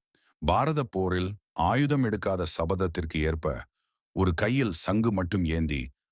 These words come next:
அர்ச்சுனனை காப்பாற்றினார். பீஷ்மர் தொடுத்த அம்புகளை தானே ஏற்று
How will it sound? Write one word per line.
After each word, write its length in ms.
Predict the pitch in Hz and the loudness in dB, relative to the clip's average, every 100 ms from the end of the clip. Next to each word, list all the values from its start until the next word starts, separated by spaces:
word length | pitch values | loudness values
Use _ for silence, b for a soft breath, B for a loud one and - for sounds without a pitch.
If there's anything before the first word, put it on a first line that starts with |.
| - | -2
அர்ச்சுனனை 540 | 92 90 107 80 80 76 | 0 0 0 0 -2 -2
காப்பாற்றினார். 560 | 76 73 71 67 64 - _ b b b | -2 -2 -4 -4 -8 -10 _ b b b
பீஷ்மர் 600 | 82 95 143 - 131 98 | 0 4 4 2 0 0
தொடுத்த 280 | 101 98 98 90 | 0 0 0 0
அம்புகளை 420 | 82 101 101 92 80 | 2 2 0 -2 0
தானே 260 | 85 90 98 80 | 0 0 0 0
ஏற்று 220 | 78 - | -2 -2